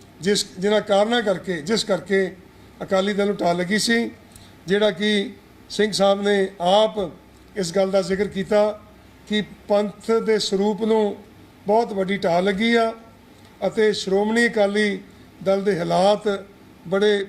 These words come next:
ਪਤਲੇ ਹੋਏ ਨੇ ਤੇ ਸਿੱਖ ਹਿਤ-, ਹਿੱਤਾਂ ਦਾ ਬੜਾ ਵੱਡਾ ਨੁਕਸਾਨ ਹੋਇਆ, ਜਿਸ ਕਰਕੇ ਅਕਾਲੀ ਦਲ ਅੱਜ ਇਸ ਸੰਕਟ 'ਚੋਂ ਨਿਕਲ ਰਿਹਾ। ਜੇ ਸੰਕਟ 'ਚੋਂ ਕੱਢਣ ਵਾਸਤੇ ਸਾਰੇ ਹੀ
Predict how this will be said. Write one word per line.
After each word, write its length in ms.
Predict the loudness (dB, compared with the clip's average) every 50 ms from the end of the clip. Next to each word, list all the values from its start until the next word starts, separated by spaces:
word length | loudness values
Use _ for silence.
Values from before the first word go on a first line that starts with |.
| -8 -6
ਪਤਲੇ 320 | -6 -4 -2 0 0 0 0
ਹੋਏ 240 | 0 0 0 0 2
ਨੇ 240 | 2 2 2 0 -2 -4 -10 -20 -20 -20 -20 -20 -20 -20 -10 -4
ਤੇ 400 | 0 2 4 4 4 2 0 -4 -12 -12
ਸਿੱਖ 380 | -8 -6 -2 -2 -2 -2 -2 -4
ਹਿਤ-, 260 | -4 -4 -4 -6 -4
ਹਿੱਤਾਂ 280 | -4 0 0 0 2
ਦਾ 320 | 2 2 0 0 -2 -4 -10 -18 -20 -20 -20 -20 -10 -4
ਬੜਾ 460 | -2 0 2 2 2 2 -2 -4 -10 -18 -20 -20 -20 -20 -20 -20 -20 -20 -16 -10 -6
ਵੱਡਾ 220 | -2 0 2 2 2
ਨੁਕਸਾਨ 360 | 0 -2 -4 -2 -2 -2 -4
ਹੋਇਆ, 260 | -4 -6 -6 -8 -10 -12 -16 -20 -20 -20 -20 -20 -20 -20 -20 -18 -8
ਜਿਸ 200 | -4 -2 -2 -2
ਕਰਕੇ 260 | 0 -2 -2 0 0 -2
ਅਕਾਲੀ 320 | 0 0 0 2 2 0
ਦਲ 260 | 2 2 2 2 0 -2 -4 -2 -2 0
ਅੱਜ 160 | 0 2 0 0 0 -2 -10 -20 -20 -20 -20 -20 -16 -6 -2
ਇਸ 360 | 2 4 4 4 4 2 0
ਸੰਕਟ 380 | -2 -2 -2 -2 0 0 -2 -2
'ਚੋਂ 180 | -2 -2 -2 0
ਨਿਕਲ 220 | 0 0 0 0
ਰਿਹਾ। 280 | 2 2 4 4 2 0 -2 -6 -12 -16 -16 -20 -18 -16 -16 -16 -10 -2
ਜੇ 140 | 0 0 0
ਸੰਕਟ 340 | 0 0 -4 -2 -2 -4 -4
'ਚੋਂ 180 | -2 -2 -4 -4
ਕੱਢਣ 360 | -2 -4 -2 -2 0 0 2
ਵਾਸਤੇ 520 | 2 2 0 0 -2 0 0 0 0 -2 -8 -16 -20 -20 -20 -20 -20 -20 -18
ਸਾਰੇ 380 | -8 -2 0 2 2 4 2 2
ਹੀ 340 | 2 0 0 0 0 -2 -4